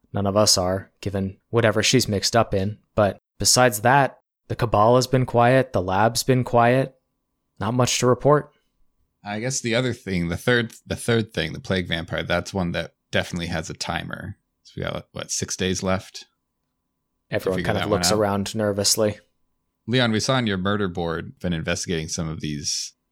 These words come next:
Speaker 2: hotspots. One of them you had identified there was in Romania, is that correct?
Speaker 1: Yeah, near the Scariswara cave.
Speaker 2: Yeah,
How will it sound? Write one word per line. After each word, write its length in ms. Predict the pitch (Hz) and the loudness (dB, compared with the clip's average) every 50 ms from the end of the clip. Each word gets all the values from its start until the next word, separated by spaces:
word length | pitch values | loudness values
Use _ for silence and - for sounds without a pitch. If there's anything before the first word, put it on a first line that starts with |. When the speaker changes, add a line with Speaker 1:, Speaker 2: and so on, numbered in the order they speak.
| _ - | _ -12
Speaker 2:
hotspots. 960 | - - 117 113 107 - - - - 85 82 - - - - - - - - - _ _ _ _ _ _ _ | -2 0 0 0 0 -2 -6 -6 -6 -6 -6 -8 -10 -10 -10 -8 -8 -12 -14 -18 _ _ _ _ _ _ _
One 160 | - 101 101 | -4 -2 -2
of 60 | 95 | 0
them 160 | 90 95 92 90 | 0 0 0 2
you 140 | 92 90 | 0 0
had 260 | 87 90 101 92 87 87 | -2 0 0 0 0 0
identified 640 | 82 - 90 90 92 87 - - 85 85 85 87 | -2 -4 -2 -2 -4 -4 -2 -2 -2 -2 -2 -4
there 240 | - 85 85 82 82 | -4 -2 -2 -2 -4
was 580 | - - 80 78 82 78 - - - - - - _ _ | -4 -4 -6 -6 -4 -4 -4 -2 -2 -4 -6 -8 _ _
in 240 | 92 95 92 90 85 | -2 -2 -2 -2 -2
Romania, 520 | 85 80 85 87 90 92 101 120 135 127 | -4 -4 -2 -2 0 0 0 0 0 -2
is 140 | 98 92 - | -2 -4 -4
that 140 | - - - | -6 -8 -6
correct? 440 | - 123 120 135 160 - _ - _ _ _ _ _ _ _ - | -6 -4 -4 -4 -6 -8 _ -20 _ _ _ _ _ _ _ 0
Speaker 1:
Yeah, 220 | 127 135 127 113 | 2 2 2 2
near 160 | 113 127 127 | 0 -2 0
the 160 | 113 127 120 120 | 2 4 4 4
Scariswara 640 | - - - 127 123 120 - - 131 123 117 - | 4 2 0 0 0 0 0 2 2 2 2 0
cave. 440 | - 135 127 117 98 - - - - - - _ _ _ _ _ _ _ _ | 2 2 4 4 2 0 -4 -10 -12 -12 -14 _ _ _ _ _ _ _ _
Speaker 2:
Yeah, 400 | - 131 131 117 95 82 73 62 | -2 0 0 0 0 -2 -4 -8